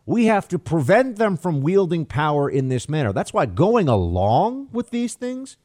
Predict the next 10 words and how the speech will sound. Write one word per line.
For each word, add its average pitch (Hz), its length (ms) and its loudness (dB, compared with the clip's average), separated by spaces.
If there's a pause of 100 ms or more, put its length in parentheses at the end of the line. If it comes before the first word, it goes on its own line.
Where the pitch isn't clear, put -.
(340)
any 254 200 2
Republican 208 600 0
who 156 120 2
goes 170 260 4
along 165 360 2
with 160 100 -2
the 123 40 -4
January 156 540 0
sixth - 280 -6
commission 165 520 -2